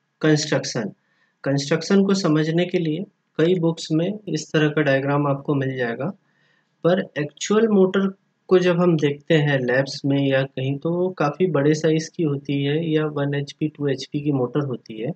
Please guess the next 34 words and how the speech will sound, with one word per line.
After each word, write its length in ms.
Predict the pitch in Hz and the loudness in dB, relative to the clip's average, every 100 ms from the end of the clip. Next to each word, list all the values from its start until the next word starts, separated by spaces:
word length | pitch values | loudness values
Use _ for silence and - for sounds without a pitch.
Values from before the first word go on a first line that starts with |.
| _ _ _ _ _ - | _ _ _ _ _ -2
तो 80 | 170 | 2
हम 240 | 185 202 | 4 4
construction 580 | 190 175 - 165 196 196 | 2 0 -4 -4 -2 0
को 120 | 202 | 0
उतने 280 | 196 - 170 | -4 -2 -4
अच्छे 240 | - 170 | -2 -6
से 140 | 165 196 | -4 -2
समझ 400 | 160 147 139 135 | 0 2 2 0
नहीं 260 | 131 120 | 0 -2
पाते। 320 | 117 104 - - - _ - | -4 -8 -8 -16 -18 _ -4
तो 80 | 143 | -2
मैं 180 | 135 | 0
ये 200 | 170 185 | 2 2
video 380 | 185 170 165 170 | 2 2 0 0
में 120 | 170 | 0
आपको 340 | 165 156 - 160 | 0 -2 -4 -4
बताने 380 | 147 135 139 151 | -2 -2 0 2
वाला 260 | 143 143 | 2 0
हूँ 200 | 151 165 | 0 -2
सारे 420 | 165 - 117 139 | -4 -4 -2 -2
constructional 800 | 160 139 131 - 123 - 151 151 | -4 -4 -6 -6 -10 -4 -2 -2
part 480 | 147 - 117 175 226 _ _ _ _ _ - | -2 -6 0 0 -2 _ _ _ _ _ 0
as 140 | 156 165 - | 0 0 -2
compare, 400 | 143 139 151 170 - | -2 0 2 2 -2
और 280 | 147 147 156 160 | -2 0 0 2
compare 420 | 160 160 196 208 | 4 4 4 2
करते 360 | 196 180 - 160 | 2 0 0 0
जाएंगे 340 | 139 135 143 | 2 2 2
हम 220 | 147 143 143 | 0 0 0
उनको, 480 | 135 131 185 254 - _ _ _ _ 147 | -2 -2 -2 -2 -8 _ _ _ _ -4
uh, 380 | 147 139 139 139 156 | -2 0 -2 -2 -6
actual 360 | - - 190 | -6 4 8
motor 340 | 175 135 131 117 | 8 6 4 2
से। 280 | - 104 | 0 -6